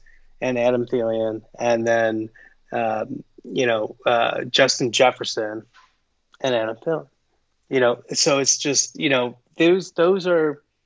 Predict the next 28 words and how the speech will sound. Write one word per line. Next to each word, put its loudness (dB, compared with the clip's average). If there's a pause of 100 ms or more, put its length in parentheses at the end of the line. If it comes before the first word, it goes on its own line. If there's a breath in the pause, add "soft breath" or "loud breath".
(340)
some -8
pretty -2
nice -4
wide 0
receivers -6
to -10
be -8
thrown -4
to. -4
I 0
know 0
he 0
didn't -2
have -4
the -6
benefits -2
of -6
the -2
offensive 0
line -2 (320 soft breath)
that -6
Baker 0
had -2 (120)
this 2
specific -4
year, -6 (540 loud breath)
but, 2
uh, -2